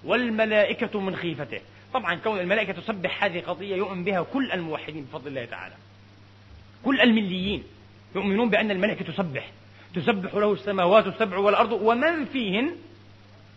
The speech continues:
ضمن من هذه في السماوات؟ الملائكة مثلا تسبح بحمد الله. وقد روى الترمذي والإمام أحمد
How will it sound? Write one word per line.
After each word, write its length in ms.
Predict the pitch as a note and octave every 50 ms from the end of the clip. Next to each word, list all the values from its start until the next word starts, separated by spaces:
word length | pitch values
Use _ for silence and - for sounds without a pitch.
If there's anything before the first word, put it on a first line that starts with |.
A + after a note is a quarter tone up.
| - F#3+
ضمن 340 | B3 D#4+ D4+ C4 A3+ G#3+ A#3
من 180 | C#4+ C4+ A3+
هذه 480 | G3 G3+ G#3+ G#3+ F#3 G3 F#3 G#3+ C4+ C4+
في 100 | - D4
السماوات؟ 560 | A#3+ - - A3+ G3 F#3+ F#3+ G#3+ A#3+ A#3+ -
الملائكة 460 | C4+ D#4 E4+ E4+ E4+ C#4 A#3 - G#3+
مثلا 300 | G3 F3+ - F#3 E3+ F3 F3+ - - - - - - - - - - - - -
تسبح 340 | A3 F#3+ B3 G#3 F3 E3 -
بحمد 260 | D#3 D#3 - E3+ D3+
الله. 180 | D#3 C#3+ C#3+ - - - - - - - - - - - - - - - - - - - - - - - - - - - - -
وقد 200 | F3+ - F3+ E3+
روى 160 | G3+ G#3 F#3
الترمذي 600 | E3 - - E3+ E3+ E3+ E3 G#3 G3 F#3+ G#3 A3+ B3 - - - -
والإمام 400 | C#3+ A2 C#3+ E3 F3+ F3+ D#3+ F#3+
أحمد 300 | G3+ - F#3+ G3+ G3+